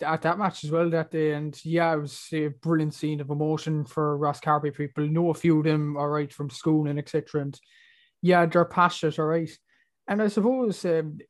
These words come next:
your manager at the time was actually the Cork Senior Football Champ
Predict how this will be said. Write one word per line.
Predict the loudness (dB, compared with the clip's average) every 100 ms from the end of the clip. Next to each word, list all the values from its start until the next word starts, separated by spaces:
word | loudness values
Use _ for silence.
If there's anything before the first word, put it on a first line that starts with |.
| -2
your | 2
manager | 4 2 4 2
at | 2
the | 0
time | -2 -2
was | -2
actually | -4 -6 -4 -2 -2
the | 0 0 0 0
Cork | -2 -2
Senior | -2 -4 -4
Football | -6 -6 -4 -4
Champ | -2 -4